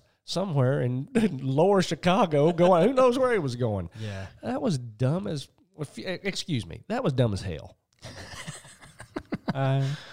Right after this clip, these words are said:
Speaker 3: have to agree with you.
Speaker 1: All right, so anyway.
Speaker 2: I've got a few here. I'm gonna do some newer ones. You got Lost in Space that it just came out with.
Speaker 3: The new one is phenomenal. If you guys have not watched it on Netflix, you need to
Speaker 2: Yes.
Speaker 3: watch Lost
Speaker 1: I
Speaker 3: in
Speaker 1: tried.
Speaker 3: Space.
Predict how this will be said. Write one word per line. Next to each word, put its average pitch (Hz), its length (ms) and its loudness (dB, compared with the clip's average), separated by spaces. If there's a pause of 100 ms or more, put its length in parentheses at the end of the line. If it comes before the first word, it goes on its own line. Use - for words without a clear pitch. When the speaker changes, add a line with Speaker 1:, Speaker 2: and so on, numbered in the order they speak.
(120)
Speaker 3:
have 120 160 -6
to 151 80 -2
agree 110 240 -6
with 95 160 -10
you. 95 120 -10 (400)
Speaker 1:
All 95 60 -4
right, 82 280 -8
so 82 120 -10
anyway. 78 380 -12 (140)
Speaker 2:
I've 156 140 -8
got 170 160 4
a 127 60 4
few 139 240 0
here. 104 160 0
I'm 156 180 2
gonna 185 160 2
do 175 60 4
some 127 200 0
newer 123 220 2
ones. 95 240 -4
You 110 60 -10
got 110 180 -6
Lost 117 300 0
in 104 80 -6
Space - 760 -6
that 104 180 -8
it 107 40 -8
just 107 180 -6
came 104 240 -8
out 92 140 -8
with. 98 140 -6
Speaker 3:
The 123 60 0
new 135 260 2
one 110 140 -8
is 98 220 -10 (160)
phenomenal. 98 640 -10 (120)
If - 140 -16
you 117 100 -8
guys 113 280 -8
have 113 180 -8
not 120 220 -4
watched 117 260 -4
it 117 40 -2
on 117 160 0
Netflix, 113 520 -6
you 110 140 -6
need 104 480 -10
to 104 60 -4
Speaker 2:
Yes. 95 420 -4 (140)
Speaker 3:
watch 98 40 -14
Lost 92 160 -10
Speaker 1:
I - 20 -4
Speaker 3:
in 165 40 -6
Speaker 1:
tried. 180 460 0
Speaker 3:
Space. - 120 -20